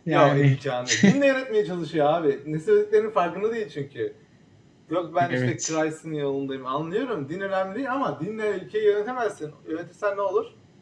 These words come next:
Speaker 1: Türkiye olur.
Speaker 2: İşte bizim öyle olur.
Speaker 1: Yönetirsen
Speaker 2: Yani yönetirsen
Speaker 1: olur.
Speaker 2: böyle, bu bilmiyorum ya. Ne diyeyim bilmiyorum. Bu burayla alakalı artık.
Speaker 1: Ay, ne yazıyor burada?
Speaker 2: Kanka mesela şu yayından paket olma ihtimalim var, anladın mı? Öyle bir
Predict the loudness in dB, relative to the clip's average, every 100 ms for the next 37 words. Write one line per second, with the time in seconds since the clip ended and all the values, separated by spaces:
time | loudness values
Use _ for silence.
0 | _ -20 -10 -8 -10 -14 -20 -20 _ -20
1 | -8 -2 0 0 0 0 2 4 4 0
2 | -6 -10 _ _ _ _ -20 -8 -2 4
3 | 10 12 12 12 12 10 10 10 10 10
4 | 8 8 10 10 10 6 4 0 -4 2
5 | 4 8 8 8 6 4 2 0 0 0
6 | 0 4 8 10 10 8 4 2 0 0
7 | -2 -4 -14 -18 -14 -12 -6 -4 -4 -4
8 | 2 6 8 10 8 6 0 -2 -2 -2
9 | -2 -2 -2 -4 -6 -6 -8 -12 -16 _
10 | -8 -6 -4 -4 -2 0 2 0 -2 -2
11 | 0 0 0 -2 -4 -4 0 0 2 4
12 | 8 8 8 6